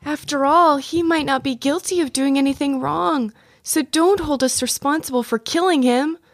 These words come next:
Lord, you always do what you want to." Then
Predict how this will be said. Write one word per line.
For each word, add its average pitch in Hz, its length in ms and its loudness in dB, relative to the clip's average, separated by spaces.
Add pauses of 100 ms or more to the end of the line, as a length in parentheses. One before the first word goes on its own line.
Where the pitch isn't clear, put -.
(360)
Lord, 311 480 0
you 349 320 0
always 294 560 2
do 294 260 -4
what 277 260 -4
you 254 120 -6
want 294 360 -4
to." 196 380 -6 (340)
Then 226 520 2